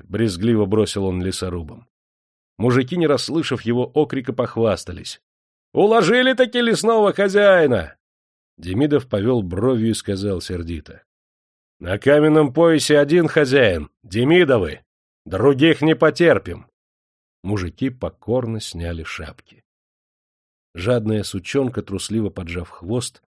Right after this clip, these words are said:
лизала по снегу липкую кровь.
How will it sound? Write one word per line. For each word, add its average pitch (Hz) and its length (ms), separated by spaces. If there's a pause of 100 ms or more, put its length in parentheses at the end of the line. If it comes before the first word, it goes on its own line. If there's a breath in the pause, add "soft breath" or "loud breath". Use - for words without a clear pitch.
(400)
лизала 98 460
по 90 160
снегу 98 480
липкую 82 500
кровь. - 500